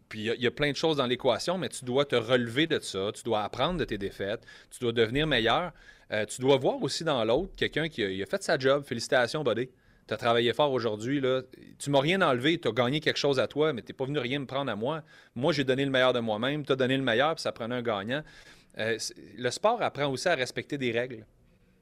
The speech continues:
Et notamment, là, on parle d'arbitre, de respecter l'autorité. Quand les parents se mettent à crier après les arbitres, dans le fond, ils sont en train de dire à leurs jeunes, «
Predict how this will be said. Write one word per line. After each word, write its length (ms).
Et 100
notamment, 440
là, 80
on 80
parle 180
d'arbitre, 380
de 80
respecter 400
l'autorité. 560
Quand 100
les 120
parents 240
se 100
mettent 120
à 80
crier 240
après 160
les 120
arbitres, 320
dans 120
le 60
fond, 140
ils 60
sont 160
en 100
train 200
de 40
dire 200
à 40
leurs 220
jeunes, « 400